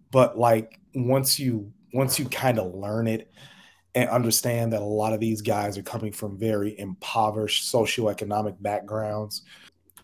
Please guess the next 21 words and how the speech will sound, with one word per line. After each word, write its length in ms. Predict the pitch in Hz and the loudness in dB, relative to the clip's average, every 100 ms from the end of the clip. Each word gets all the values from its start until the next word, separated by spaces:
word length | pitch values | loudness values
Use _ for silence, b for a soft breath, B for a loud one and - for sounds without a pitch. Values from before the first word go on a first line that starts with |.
| - | 2
um, 600 | 139 131 120 113 107 104 _ _ _ _ _ _ _ _ _ _ _ - - | 6 8 6 2 -2 -8 _ _ _ _ _ _ _ _ _ _ _ -20 0
the 200 | 127 131 | 6 6
N 160 | 131 139 | 8 10
F 220 | 135 - | 8 8
L 500 | 123 127 127 131 - _ | 8 8 8 4 -4 _
is, 720 | 127 120 107 101 92 - - _ _ _ _ _ _ _ | 0 2 2 -2 -4 -8 -10 _ _ _ _ _ _ _
is 220 | 113 104 | -6 -4
kind 200 | - 120 | -2 -2
of 100 | 110 | 0
a 40 | 101 | -2
shitstorm 800 | - 107 - 131 123 120 120 117 - | 0 0 -2 -2 0 -2 -4 -8 0
right 200 | 120 113 | 2 2
now. 400 | 117 117 117 - _ _ _ _ - | 0 -2 -4 -8 _ _ _ _ 0
Uh, 220 | 117 107 101 | 4 4 4
college 320 | 131 127 - | 6 6 4
football 440 | - 113 117 110 | 0 2 6 6
is 80 | 107 | 4
kind 180 | - 117 | -2 -4
of 80 | 107 | -4
a 60 | 101 | -4
shitstorm. 720 | - 113 - 123 120 117 | -2 -2 -2 -2 -2 -4